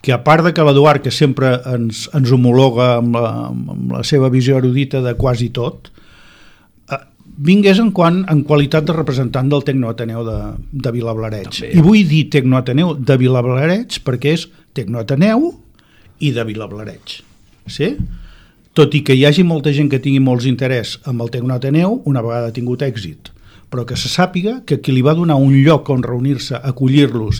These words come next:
Speaker 1: i se'ls hi va donar tot el carinyo del món, va ser en un poblet de dos mil vuit-cents habitants que es diu Vilablareix. I el Tecnoateneu ha sigut una gent que en èpoques de pandèmia ha posat a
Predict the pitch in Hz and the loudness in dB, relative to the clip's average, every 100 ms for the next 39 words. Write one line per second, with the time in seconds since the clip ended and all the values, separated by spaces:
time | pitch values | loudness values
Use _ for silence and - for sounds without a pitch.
0 | - 135 131 117 135 147 135 147 135 120 | -4 -6 -6 -4 -2 0 0 -2 -6 -6
1 | 127 123 123 120 165 208 147 165 170 _ | -6 -6 -6 -4 -4 -4 -6 -8 -10 _
2 | - _ 135 160 151 151 175 170 - 127 | -20 _ 0 0 0 -2 0 -2 -2 -4
3 | 127 131 123 113 151 165 131 131 127 123 | -4 -6 -8 -4 -4 -2 -4 -4 -4 -4
4 | 120 185 175 131 135 175 151 127 - 147 | -4 -6 -4 -4 -4 -4 -8 -12 -8 0
5 | 160 110 87 - - - - _ _ - | 0 0 -6 -16 -20 -20 -20 _ _ -20
6 | - - _ _ _ _ - 165 165 139 | -20 -20 _ _ _ _ 2 6 6 4
7 | 156 139 131 127 131 190 240 139 - 139 | 4 2 2 0 -2 -2 -4 -4 0 0
8 | 120 131 123 120 120 107 127 110 123 123 | 0 0 -2 -2 -6 -6 -8 -8 -8 -4
9 | 135 160 156 139 127 123 123 127 123 117 | -4 -4 -2 -2 -2 -4 -4 -2 -4 -6
10 | 120 135 143 127 139 123 - - 127 | -8 -6 -2 -2 -2 -4 -10 -12 -10